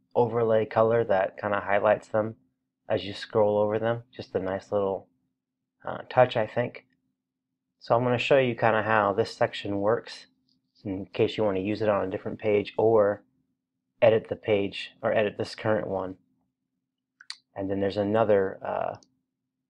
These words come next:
version of it, a couple other versions here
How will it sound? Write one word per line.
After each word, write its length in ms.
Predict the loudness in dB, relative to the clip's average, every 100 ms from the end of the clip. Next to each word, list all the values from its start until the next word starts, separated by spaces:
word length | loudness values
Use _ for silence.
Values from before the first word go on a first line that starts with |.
| _
version 380 | 2 4 4 -2
of 140 | -2 -2
it, 200 | -4 -6 _ _ _
a 540 | -20 _ _ _ _ 4
couple 200 | 6 6
other 140 | 4
versions 400 | 2 0 -4 -8
here 340 | -2 0 0